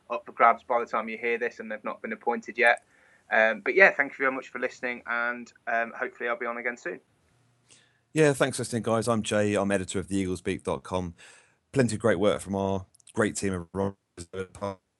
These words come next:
Speaker 2: past, well, so far this season. It's gonna continue throughout the season, so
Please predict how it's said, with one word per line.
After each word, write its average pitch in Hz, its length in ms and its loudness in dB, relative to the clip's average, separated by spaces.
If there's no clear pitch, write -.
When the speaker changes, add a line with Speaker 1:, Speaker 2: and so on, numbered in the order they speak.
Speaker 2:
past, 92 280 -6
well, 76 380 -4
so 101 200 0
far 95 220 -2
this 90 120 -4
season. 101 300 0
It's 80 80 -8
gonna 92 160 -4
continue 90 480 -6
throughout 82 220 0
the 67 80 -4
season, 90 420 -4
so 87 460 -4